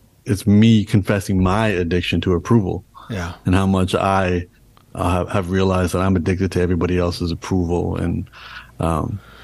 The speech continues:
Speaker 1: how dangerous compliments have become to me.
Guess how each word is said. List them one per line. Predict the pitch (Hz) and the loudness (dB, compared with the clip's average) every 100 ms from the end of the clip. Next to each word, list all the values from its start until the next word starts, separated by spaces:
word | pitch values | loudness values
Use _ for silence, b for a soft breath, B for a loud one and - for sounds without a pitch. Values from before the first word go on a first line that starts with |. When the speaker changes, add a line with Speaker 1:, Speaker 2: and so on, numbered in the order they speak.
| B | B
Speaker 1:
how | - 107 | -2 0
dangerous | 85 98 101 95 92 87 - - - | 0 2 4 4 4 2 0 -8 -8
compliments | - - 117 110 92 80 - - - - - - | -2 2 2 0 0 -2 -6 -12 -18 -20 -20 -10
have | - 82 | -4 -2
become | 90 85 87 90 | -2 0 0 0
to | - | 0
me. | 90 82 | -2 -2